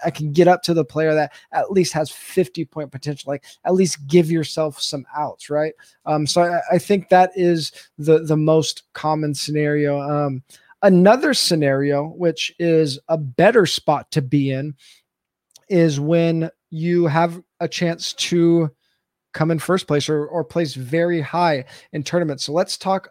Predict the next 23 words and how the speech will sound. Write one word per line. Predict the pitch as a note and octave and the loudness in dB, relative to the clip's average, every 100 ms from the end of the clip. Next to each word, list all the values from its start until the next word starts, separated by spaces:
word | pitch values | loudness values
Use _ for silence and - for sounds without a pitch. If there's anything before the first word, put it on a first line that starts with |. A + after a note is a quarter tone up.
| - | -8
about | D#3+ D3+ D#3+ D#3+ | -2 2 2 2
the, | D#3+ D3 D3+ D#3 D3+ - - - | -4 -2 0 0 -2 -6 -20 -8
uh, | C#3+ C#3 C#3 | -2 -2 -2
the | D3+ | -4
specifics | C#3+ - D3 - F3+ E3+ E3+ - | -6 -6 -6 -4 -4 -2 -4 -6
of | D3 | -4
that. | C#3+ D3 | -2 -2
What | B2+ F#3 | 0 0
does | G3 C3+ C3+ | 0 -4 2
that | E3+ E3 | 2 2
look | D3+ C#3+ - | -2 -4 0
like | C#3+ C3+ | -2 0
when | D#3+ D3+ | -4 -2
you're | D3 | -4
thinking | - - D#3+ E3 | -4 -4 -2 0
about | D#3 D#3 D3+ - - _ | 4 4 4 0 -16 _
a | D#3+ | -2
late | D3 D3 D#3+ | -2 -2 -4
swap? | D#3+ D3+ C#3+ - | -6 -4 -4 -4
Maybe | E3+ E3 | -4 0
you're, | F3 E3 | 2 4
like, | D#3+ D#3 | 2 2
in, | D#3+ D3+ | 0 -2